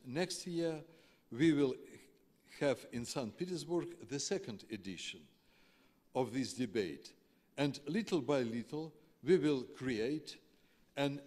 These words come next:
interesting base of ideas in favor of a project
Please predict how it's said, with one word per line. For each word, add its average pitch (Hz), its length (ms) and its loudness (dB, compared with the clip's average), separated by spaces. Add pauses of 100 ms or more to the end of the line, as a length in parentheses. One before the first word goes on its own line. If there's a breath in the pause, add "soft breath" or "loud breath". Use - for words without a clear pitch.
(260)
interesting 180 760 -2 (300)
base 156 420 2
of 127 160 -4
ideas 143 680 0 (1200 soft breath)
in 139 140 2
favor 180 600 4
of 139 200 -4
a 123 100 0
project 170 560 0